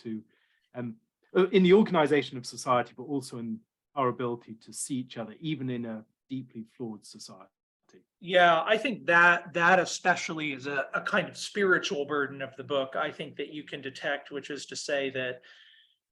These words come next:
Speaker 2: you know, what is, sometimes we talk about the disenchantment of the world, and I can't remember if I use this phrase in the book, but I try to say, I think,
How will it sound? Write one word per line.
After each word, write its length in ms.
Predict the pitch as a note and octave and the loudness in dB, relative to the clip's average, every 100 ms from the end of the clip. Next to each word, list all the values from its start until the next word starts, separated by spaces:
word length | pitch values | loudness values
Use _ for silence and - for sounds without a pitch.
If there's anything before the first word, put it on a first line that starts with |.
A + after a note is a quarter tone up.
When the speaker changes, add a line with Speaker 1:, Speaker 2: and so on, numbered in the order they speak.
| _ _ _ _ _ | _ _ _ _ _
Speaker 2:
you 120 | A3 G#3 | 0 2
know, 100 | D#3+ | 2
what 360 | D#3 G#3 G#3+ | 6 6 8
is, 420 | G3 E3 D#3 - - - _ _ _ _ _ _ _ _ _ _ - | 2 0 -4 -8 -12 -16 _ _ _ _ _ _ _ _ _ _ -4
sometimes 460 | - G3+ G3 F3+ | 2 4 2 -2
we 80 | E3+ | -2
talk 240 | F3+ E3+ F3+ | 2 2 2
about 200 | E3 E3 | 0 0
the 80 | |
disenchantment 680 | D#3+ E3 E3 C#3+ F3 D#3 E3+ | -2 -4 -4 -4 -4 -4 -6
of 140 | D3+ B2+ | -10 -6
the 100 | C3+ | -2
world, 400 | D3+ D3+ C#3+ C#3+ | 0 2 0 -2
and 80 | C#3+ | -8
I 60 | |
can't 180 | D#3 F#3+ | 0 0
remember 240 | D#3+ C3+ | 0 -6
if 120 | C#3+ D3 | -4 -2
I 80 | |
use 320 | C#3 D#3 D3 C3 | -2 -4 -6 -8
this 160 | C3 | -10
phrase 320 | - C#3+ C3 | -4 -4 -4
in 60 | C3+ | -10
the 60 | B2+ | -8
book, 320 | C#3 C#3 - | -2 -2 -2
but 100 | C#3 | -2
I 100 | C3 | -2
try 220 | B2 D#3 C#3 | -4 -4 -4
to 80 | |
say, 220 | C3+ D3 B2+ | -4 -6 -6
I 60 | |
think, 260 | B2+ E3+ | -6 -10